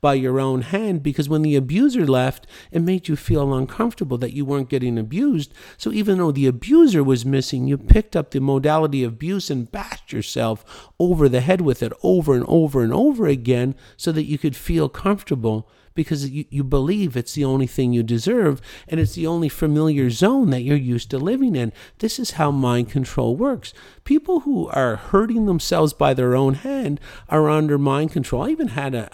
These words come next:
a good friend said, "I don't believe coffee is a mind control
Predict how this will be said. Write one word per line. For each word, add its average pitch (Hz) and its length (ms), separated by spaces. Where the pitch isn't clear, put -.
a 117 60
good 123 260
friend 151 340
said, 117 340
"I 156 100
don't 165 220
believe 139 400
coffee 127 520
is 113 120
a 117 60
mind 117 360
control 113 760